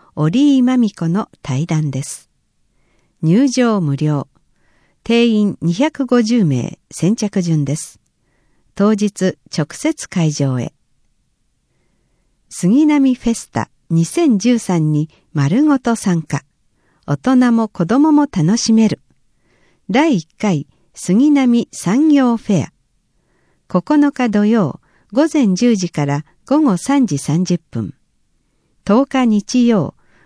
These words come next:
午前十時から午後二時三十分。入場無料。会場は西荻地域区民センター集会室、桃井四の三の二。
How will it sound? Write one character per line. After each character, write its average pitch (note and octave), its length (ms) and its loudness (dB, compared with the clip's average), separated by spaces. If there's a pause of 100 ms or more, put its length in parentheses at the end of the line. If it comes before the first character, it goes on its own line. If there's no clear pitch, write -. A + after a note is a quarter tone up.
(100)
午 D#4 200 0
前 A3 240 2
十 A#3 220 2
時 F3 120 -4
か - 160 -4
ら C#3 220 -4 (220)
午 D4 160 0
後 C4+ 140 2
二 A#3+ 200 2
時 E3+ 160 -4
三 D#3+ 260 -2
十 A3+ 140 0
分。 - 380 -8 (640)
入 G3 240 4
場 A#3 300 0
無 D3 160 0
料。 C#3+ 340 -2 (840)
会 A3+ 200 0
場 G#3+ 220 0
は G3+ 220 -2 (240)
西 G3 360 0
荻 C4 240 2
地 C4 200 -2
域 - 200 -8
区 - 140 -2
民 B3 220 4
セ A#3 220 -4
ン F3+ 80 -2
タ C3 240 -6
ー - 60 -10
集 G#3+ 280 -4
会 G3+ 260 -2
室、 - 380 -14 (500)
桃 F3+ 360 0
井 F3+ 220 -6 (200)
四 C#4 280 2
の C#3+ 140 -2
三 D#3 320 -2
の D3 140 -2
二。 D3+ 200 -2